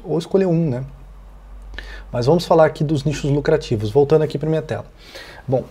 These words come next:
falando primeiramente dos setores para Brasil aqui, é, do setor do Brasil, existe a questão do custo por clique. O anunciante, quando ele vai fazer um anúncio no Google,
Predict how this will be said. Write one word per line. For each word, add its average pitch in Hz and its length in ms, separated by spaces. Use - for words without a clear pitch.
falando 185 360
primeiramente 180 600
dos 165 140
setores 147 480
para 135 220
Brasil 123 520
aqui, 180 340
é, 120 260
do 117 100
setor 135 320
do 120 60
Brasil, 120 500
existe 185 380
a 196 40
questão 180 300
do 180 100
custo 185 420
por 196 220
clique. 139 380
O 180 100
anunciante, 165 840
quando 135 320
ele 117 260
vai 127 200
fazer 135 360
um 131 80
anúncio 135 480
no 113 100
Google, 120 540